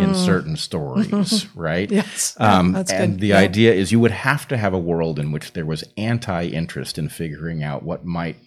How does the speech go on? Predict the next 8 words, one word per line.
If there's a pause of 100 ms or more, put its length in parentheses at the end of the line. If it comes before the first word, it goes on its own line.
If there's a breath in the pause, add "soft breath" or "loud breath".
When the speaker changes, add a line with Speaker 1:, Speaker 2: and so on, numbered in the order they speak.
(160)
Speaker 2:
have (100)
accounted
for (340)
this
S
U
V's
behavior